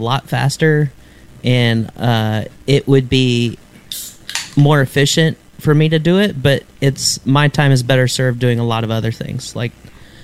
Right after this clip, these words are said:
uh, you know, I have young engineers that are right out of school that,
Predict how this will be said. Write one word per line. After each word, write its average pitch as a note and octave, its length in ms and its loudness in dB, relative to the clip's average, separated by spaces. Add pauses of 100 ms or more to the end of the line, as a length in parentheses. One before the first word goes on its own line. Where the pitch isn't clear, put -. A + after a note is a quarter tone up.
(360)
uh, C3 320 4
you C#3 120 2
know, C#3 80 4
I C3 120 2
have C3 120 2
young C#3+ 240 2
engineers C3+ 440 2
that C3+ 100 0
are B2 40 -2
right B2+ 200 0
out A2 120 -6
of A#2 60 -6
school B2+ 460 0 (640)
that, C3 380 2